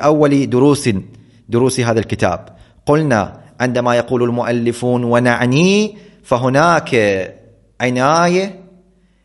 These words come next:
يحتاج إليها المطلب لكي تلتفت إلى أن هذا المطلب، هذا ال-، هذا الشيء الذي، الذي نذكره شيء جديد ليس بالمعنى الذي أنت تعرفه.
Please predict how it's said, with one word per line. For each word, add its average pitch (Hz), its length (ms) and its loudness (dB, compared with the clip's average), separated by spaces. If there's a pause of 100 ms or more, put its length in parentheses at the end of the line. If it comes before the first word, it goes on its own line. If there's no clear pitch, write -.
(200)
يحتاج 143 500 0
إليها 160 640 0 (360)
المطلب 135 600 0 (760)
لكي 131 260 2
تلتفت 143 580 0
إلى 123 220 2
أن 135 340 0
هذا 131 360 2
المطلب، 151 480 0 (120)
هذا 143 240 2
ال-، 110 240 0
هذا 135 180 0
الشيء 135 360 0
الذي، 113 420 0
الذي 113 380 2
نذكره 170 680 2 (260)
شيء 185 460 0
جديد 143 1000 0 (340)
ليس 185 640 2 (1120)
بالمعنى 135 600 0
الذي 123 380 0
أنت 123 160 -4
تعرفه. 92 880 -6